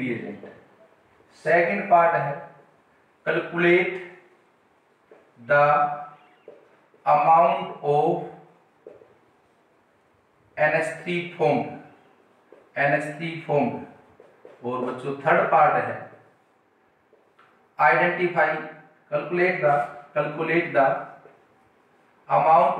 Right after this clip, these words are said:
of, amount of excess reagent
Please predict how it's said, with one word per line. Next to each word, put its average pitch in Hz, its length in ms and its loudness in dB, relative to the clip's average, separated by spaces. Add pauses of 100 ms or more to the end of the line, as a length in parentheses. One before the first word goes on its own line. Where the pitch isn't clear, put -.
of, 147 120 -6 (1800)
amount 147 540 2 (220)
of 135 100 -2 (1600)
excess 180 500 -2
reagent 143 520 0